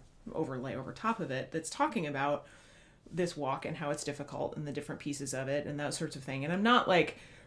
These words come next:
revealing all the nitty-gritty details of what I'm going through, but I'm, I'm sharing that, like, this is really hard, and it's really hard to hear when all of your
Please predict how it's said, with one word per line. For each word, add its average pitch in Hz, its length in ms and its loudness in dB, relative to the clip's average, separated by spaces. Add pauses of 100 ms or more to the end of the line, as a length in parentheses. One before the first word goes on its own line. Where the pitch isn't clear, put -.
revealing 180 500 8
all 160 140 6
the 170 80 6
nitty-gritty 156 460 4
details 170 560 2
of 160 100 2
what 147 100 -2
I'm 139 120 -2
going 202 260 8
through, 135 400 0
but 139 200 2
I'm, 139 460 0
I'm 156 140 -2
sharing 151 400 0
that, - 140 -2
like, 127 180 -4
this 127 200 -6
is 190 160 -4
really 254 180 4
hard, 302 340 8
and 170 80 6
it's 151 160 0
really 208 160 2
hard 285 280 4
to 269 60 0
hear 339 320 4
when 156 220 2
all 147 260 0
of 156 140 -2
your 156 460 4